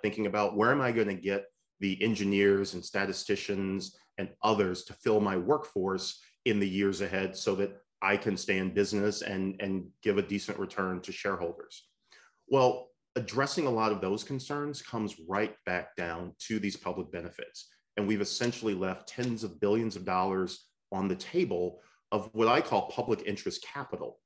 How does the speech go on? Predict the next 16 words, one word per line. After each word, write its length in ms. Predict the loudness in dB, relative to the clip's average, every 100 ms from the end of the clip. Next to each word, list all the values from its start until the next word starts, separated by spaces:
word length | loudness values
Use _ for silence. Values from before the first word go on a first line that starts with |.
| _ _ _ _ _ _ _ _ 0
that 100 | 2
we 100 | 2
should 280 | 6 6 6
be 140 | 4
investing 480 | 4 2 -2 0 0
in 100 | 0
people 320 | -2 -4 -4
to 140 | -4 -2
meet 280 | 0 0
their 160 | 2 2
daily 300 | 4 2 2
needs 460 | 0 0 -2 -6 -8
and 120 | -8
to 100 | -8
get 200 | -4 -2
ahead, 480 | -2 -4 -2 -2